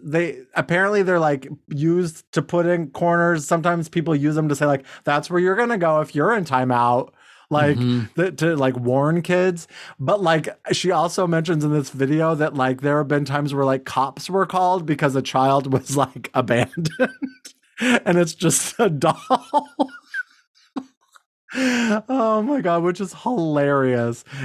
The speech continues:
Speaker 1: And then she got me thinking I kind of wanted one, quite honestly, as creepy as they are. Like, so I
Speaker 2: Uh-huh.
Speaker 1: went on,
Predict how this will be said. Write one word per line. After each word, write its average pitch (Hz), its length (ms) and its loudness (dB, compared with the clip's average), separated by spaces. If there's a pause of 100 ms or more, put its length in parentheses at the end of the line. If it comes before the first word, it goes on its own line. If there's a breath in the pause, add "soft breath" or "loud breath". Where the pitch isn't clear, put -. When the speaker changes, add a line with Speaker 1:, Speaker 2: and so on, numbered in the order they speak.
(120)
Speaker 1:
And 170 180 0
then 185 240 2
she 180 200 -2
got 262 180 0
me 320 100 0
thinking 196 320 0
I 160 60 4
kind 147 220 0
of 139 60 2
wanted 120 360 2
one, 160 340 0
quite 135 220 0
honestly, 135 560 0
as 160 100 -2
creepy 139 300 0
as 147 100 0
they 127 160 2
are. 117 300 2
Like, 120 320 0
so 165 80 0
I 156 60 4
Speaker 2:
Uh-huh. 135 280 4
Speaker 1:
went 170 140 2
on, 151 220 0